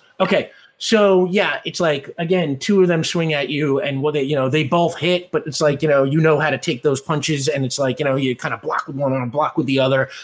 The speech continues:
and it's like, yeah, you also take no damage from those. Um, Ulez.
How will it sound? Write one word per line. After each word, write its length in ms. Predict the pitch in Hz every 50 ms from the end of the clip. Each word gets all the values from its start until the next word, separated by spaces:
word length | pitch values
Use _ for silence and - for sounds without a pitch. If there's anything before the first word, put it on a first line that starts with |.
| - - -
and 100 | 131 131
it's 120 | 123 - 143
like, 160 | 135 120 -
yeah, 100 | 147 147
you 220 | 135 131 147 147 131
also 340 | 131 143 139 - 135 117
take 300 | 110 - - 143 131 -
no 220 | 123 127 135 131 123
damage 400 | 117 123 127 127 117 104 - -
from 160 | - 113 104
those. 340 | 98 95 87 90 92 - - - - - - - - - _ -
Um, 580 | - 135 131 131 135 131 131 131 131 131 123 120 - _ _ _ _ _ _ _ _ _ _ _ _ _ _ _ _ _ -
Ulez. 640 | 214 208 196 175 139 127 117 113 - - - -